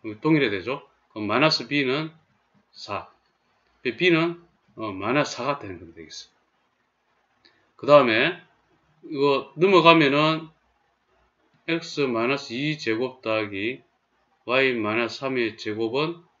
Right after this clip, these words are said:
어, 십삼 마이너스 a 잖아요. 그죠? 근데 십삼 마이너스 a가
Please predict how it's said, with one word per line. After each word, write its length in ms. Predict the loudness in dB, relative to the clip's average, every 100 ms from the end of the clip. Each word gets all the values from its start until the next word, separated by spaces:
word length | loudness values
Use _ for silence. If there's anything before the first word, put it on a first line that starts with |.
| _ _ _ _ _ _
어, 140 | -16 -14
십삼 920 | -12 -12 -12 _ -16 -2 0 0 -4
마이너스 360 | -6 -4 -4 -4
a 100 | -6
잖아요. 220 | -6 -12
그죠? 280 | -10 -10 -10 _ _ _ _ _ _
근데 140 | -6 -4
십삼 960 | -2 -6 -8 _ -14 -2 0 0 -2
마이너스 420 | -4 -2 -2 -6 -4
a가 500 | 0 0 0 -2 -4